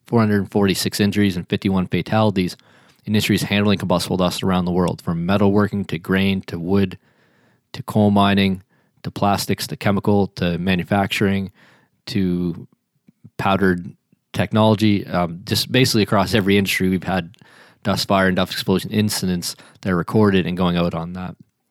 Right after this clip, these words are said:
We have identified some key challenges in this area. Awareness and knowledge is a big component. Just, you know, still the most common thing, and I mentioned in the podcast episode, is just to hear, you know, "That's never been a problem here.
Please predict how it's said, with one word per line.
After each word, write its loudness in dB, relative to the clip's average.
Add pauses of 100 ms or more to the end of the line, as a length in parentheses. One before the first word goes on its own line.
(920)
We 0
have 4
identified 2
some -8
key 0
challenges 2
in 4
this -2
area. 2 (240)
Awareness 2
and -2
knowledge 2
is -4
a 0
big 0
component. 0 (380)
Just, -2 (240)
you -8
know, 0
still 2
the 2
most 2
common 0
thing, 0
and 0
I 0
mentioned 0
in -2
the 0
podcast 0
episode, 0 (380)
is 2
just -2
to 0
hear, 2
you -6
know, 0
"That's 0
never 2
been 0
a 0
problem 0
here. 2